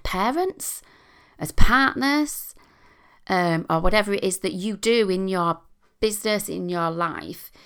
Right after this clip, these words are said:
You know, when, um, we can model curiosity. Everything is, you know, when I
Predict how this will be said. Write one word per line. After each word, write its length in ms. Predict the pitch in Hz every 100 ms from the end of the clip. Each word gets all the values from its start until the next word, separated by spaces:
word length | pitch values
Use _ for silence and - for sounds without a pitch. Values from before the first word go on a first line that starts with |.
| - _ -
You 80 | 190
know, 100 | 185
when, 360 | 208 247 240 - _ _ -
um, 540 | 196 185 175 165 160 - _ _ _ _ _ - - _ _ _ -
we 100 | 220
can 240 | 220 214
model 320 | 208 202 160
curiosity. 920 | 151 - 156 147 143 - - - - - -
Everything 460 | 214 262 - 262
is, 100 | 262 - - - -
you 80 | 254
know, 100 | 269
when 280 | 277 269 -
I 100 | 214